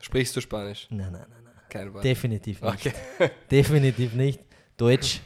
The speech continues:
Speaker 2: das unterrichte ich ja. Englisch ein bisschen, dass ich in Liverpool ein Match anschauen kann.
Speaker 1: Ja.
Speaker 2: Und sonst, äh, ja, sonst keine Sprache.
Speaker 1: Okay.
Speaker 2: Äh, ich kann mich noch erinnern, bei dem Spiel haben sie immer wieder von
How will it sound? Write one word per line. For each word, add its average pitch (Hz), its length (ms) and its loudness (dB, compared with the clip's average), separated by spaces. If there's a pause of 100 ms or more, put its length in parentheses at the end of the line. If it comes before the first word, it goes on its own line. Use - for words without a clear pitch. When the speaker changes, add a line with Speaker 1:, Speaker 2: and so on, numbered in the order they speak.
(360)
Speaker 2:
das 110 140 -8
unterrichte 117 520 -2
ich 120 40 4
ja. 117 220 0 (500)
Englisch 120 680 -2
ein 123 80 -8
bisschen, 123 540 -2
dass 110 180 -4
ich 117 180 -2
in 110 360 -2 (720)
Liverpool 113 480 -2
ein 110 60 0
Match 113 280 -2
anschauen 113 340 2
kann. 110 200 0
Speaker 1:
Ja. 123 60 2 (460)
Speaker 2:
Und 110 180 -6
sonst, 120 580 -4 (840)
äh, 104 280 -2 (220)
ja, 98 300 -4 (560)
sonst 104 280 -10
keine 98 260 -8
Sprache. 101 440 -12 (320)
Speaker 1:
Okay. 131 240 -18
Speaker 2:
Äh, 104 160 -6 (140)
ich 127 100 -6
kann 131 220 2
mich 147 80 4
noch 135 140 4
erinnern, 151 440 0
bei 127 100 -4
dem 117 160 0
Spiel 139 480 -6
haben 120 140 -6
sie - 180 -14
immer 127 260 -4
wieder 127 220 -2
von 110 300 -8